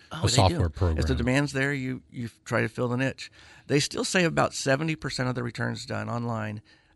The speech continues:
Speaker 1: have some level of error to them. Um, just it's garbage in, garbage out. It could be the best software in the world,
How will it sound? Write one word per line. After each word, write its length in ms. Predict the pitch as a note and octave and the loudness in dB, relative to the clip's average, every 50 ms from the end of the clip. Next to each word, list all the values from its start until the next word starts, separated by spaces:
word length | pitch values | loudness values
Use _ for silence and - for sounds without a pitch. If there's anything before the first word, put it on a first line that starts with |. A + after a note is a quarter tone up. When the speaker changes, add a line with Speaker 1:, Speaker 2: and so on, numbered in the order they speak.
| _ _ _ _ _ _ _ - | _ _ _ _ _ _ _ -6
Speaker 1:
have 340 | B2 B2+ A#2+ A#2+ A#2 A2 - _ _ _ _ _ - | -2 2 2 2 0 -2 -10 _ _ _ _ _ -12
some 340 | - - - C#3+ C3 C3 B2+ | -8 -2 2 2 2 4 4
level 260 | B2 B2 A2+ A#2 A#2 | 2 2 2 0 -2
of 100 | A2+ G#2 | -4 -4
error 340 | G#2+ G#2+ G#2+ G#2+ G2+ G#2 G#2+ | -4 -2 -2 -2 -2 -4 -6
to 200 | - - G#2+ G#2 | -8 -8 -8 -8
them. 240 | F#2+ F2 E2+ E2+ G#2 - _ _ _ _ _ _ _ _ _ _ _ _ _ _ _ | -8 -10 -12 -14 -14 -18 _ _ _ _ _ _ _ _ _ _ _ _ _ _ _
Um, 480 | - A#2 A#2 A2 G#2+ A2 G#2 G2+ G#2+ G#2+ _ - | -2 -2 0 0 0 -2 -4 -6 -10 -14 _ -10
just 180 | - C#3 B2+ A#2+ | -8 -6 -4 -4
it's 180 | C3 A#2+ - | -4 -6 -6
garbage 380 | - - A2+ A2 A2+ A2+ G#2+ A#2 | -4 -2 -2 0 0 -2 -4 -4
in, 120 | A2+ A2+ | -6 -4
garbage 280 | G#2+ G#2 A2 A2 G#2+ G#2+ | -4 -4 -4 -4 -4 -6
out. 180 | G#2+ G#2 G#2+ - - | -6 -8 -8 -10 -10
It 140 | D#3 D#3+ | -10 -8
could 120 | - E3+ C#3+ | -8 -8 -4
be 120 | D3 C#3 | -4 -4
the 140 | B2+ A#2+ A2 - _ _ _ _ - | -2 -4 -6 -8 _ _ _ _ -8
best 540 | - C3+ B2 G#2 - - - - - - - _ _ _ | -4 -4 -4 -4 -6 -8 -12 -12 -14 -16 -20 _ _ _
software 560 | - - - - A#2+ A#2 A#2 - A#2+ A#2 A2+ | -14 -6 -2 0 0 0 0 -2 -4 -6 -4
in 80 | G#2+ G#2 | -4 -6
the 60 | G#2+ | -8
world, 340 | G#2 A2 A2 G#2+ F#2+ G2 | -6 -6 -6 -6 -8 -10